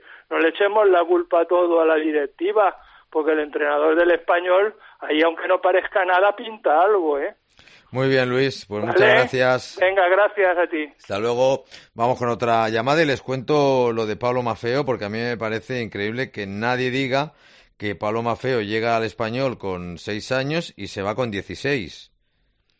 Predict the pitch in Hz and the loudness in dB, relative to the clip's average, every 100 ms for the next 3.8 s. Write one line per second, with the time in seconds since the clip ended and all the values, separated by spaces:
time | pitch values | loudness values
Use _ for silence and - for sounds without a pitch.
0 | _ _ _ _ _ _ _ _ 92 92 | _ _ _ _ _ _ _ _ -12 -8
1 | 92 113 110 120 110 104 98 95 85 104 | -6 -4 -4 -2 0 0 -2 -4 -4 -4
2 | 101 98 95 92 90 87 82 80 80 80 | -2 -2 -4 -4 -8 -10 -12 -12 -14 -12
3 | 87 98 147 - - - 69 | -10 -6 -6 -8 -14 -16 -20